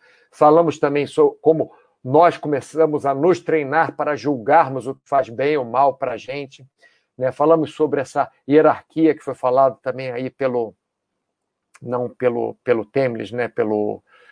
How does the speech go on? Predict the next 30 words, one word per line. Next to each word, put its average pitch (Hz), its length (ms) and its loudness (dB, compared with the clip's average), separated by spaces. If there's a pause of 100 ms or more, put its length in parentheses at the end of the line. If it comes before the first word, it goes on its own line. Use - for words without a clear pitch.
(220)
pelo 113 880 -2
Wimol, 123 520 2 (200)
né? 139 300 -4 (400)
Não. 151 280 0 (1300)
Ei, 190 280 4
quem 175 160 0
é 175 40 2
que 170 60 -18
falou 151 260 4
disso? 131 340 -8
Ah, 156 180 4
Flow 165 260 6
Across. 123 400 -6 (340)
Foi 139 120 -4
o 131 40 -4
Flow 160 280 4
Across 147 440 -4
que, 120 320 -14
que - 140 -20
falou. 127 380 -8 (280)
Gente 135 300 -8
nova, 156 280 2
eu 165 40 -2
não, 135 260 -4
eu 135 100 -10
não 135 80 -8
sei 139 200 -8
o 123 60 -8
nome 123 280 -6
de, 110 240 -12